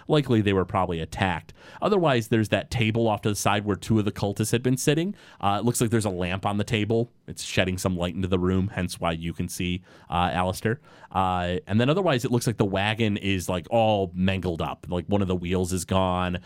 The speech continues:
The other wheel is, like, pretty shoddy condition.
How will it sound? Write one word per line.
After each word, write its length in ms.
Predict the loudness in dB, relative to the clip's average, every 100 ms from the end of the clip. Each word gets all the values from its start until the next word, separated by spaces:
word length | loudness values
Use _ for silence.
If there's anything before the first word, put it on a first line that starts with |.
| -6
The 80 | -2
other 160 | 0 0
wheel 280 | 0 0
is, 140 | -2 -4
like, 200 | -6 -6
pretty 240 | -4 -2
shoddy 440 | 0 2 2 2 -4
condition. 680 | -4 -4 -4 -6 -10 -12